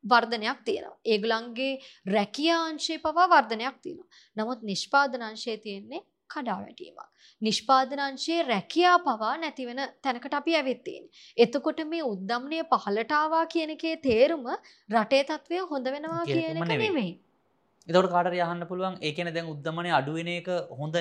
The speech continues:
Speaker 2: නැද්ද කියලාත් ඉන්ටර්ප්‍රිට් කරන්න පුළුවන්.
Speaker 1: උද්දමනය අඩු වෙන එක හොඳයි. හේතුව භාණ්ඩ හා සේවා වල මිල වැඩි වෙන වේගය අඩු
Speaker 2: අඩු
Speaker 1: වෙලා
Speaker 2: වෙනවා.
Speaker 1: තියෙන. ඒක අපටත් තේරෙනවනේ.
Speaker 2: හැබැයි ඒකෙන්
Speaker 1: දැන්
Speaker 2: හොඳ සුරිට කියන්නේ ඒකෙන් හිතන්න එපා. මුළු
Speaker 1: සමස්ත
Speaker 2: ආර්ථිකයම,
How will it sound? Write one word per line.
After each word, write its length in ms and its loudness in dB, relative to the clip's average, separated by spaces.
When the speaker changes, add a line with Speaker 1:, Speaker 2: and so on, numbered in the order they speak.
Speaker 2:
නැද්ද 440 0
කියලාත් 400 0
ඉන්ටර්ප්‍රිට් 340 -4
කරන්න 200 0
පුළුවන්. 180 6
Speaker 1:
උද්දමනය 760 2
අඩු 240 2
වෙන 160 -2
එක 300 -8
හොඳයි. 640 0
හේතුව 520 -2
භාණ්ඩ 400 -6
හා 140 -2
සේවා 320 -6
වල 120 -4
මිල 260 0
වැඩි 320 6
වෙන 240 4
වේගය 400 2
අඩු 160 10
Speaker 2:
අඩු 180 10
Speaker 1:
වෙලා 160 10
Speaker 2:
වෙනවා. 80 2
Speaker 1:
තියෙන. 140 0
ඒක 140 -2
අපටත් 320 0
තේරෙනවනේ. 580 -2
Speaker 2:
හැබැයි 300 6
ඒකෙන් 120 6
Speaker 1:
දැන් 80 -2
Speaker 2:
හොඳ 480 2
සුරිට 240 -8
කියන්නේ 240 -6
ඒකෙන් 220 -8
හිතන්න 340 -2
එපා. 260 2
මුළු 200 8
Speaker 1:
සමස්ත 160 12
Speaker 2:
ආර්ථිකයම, 340 8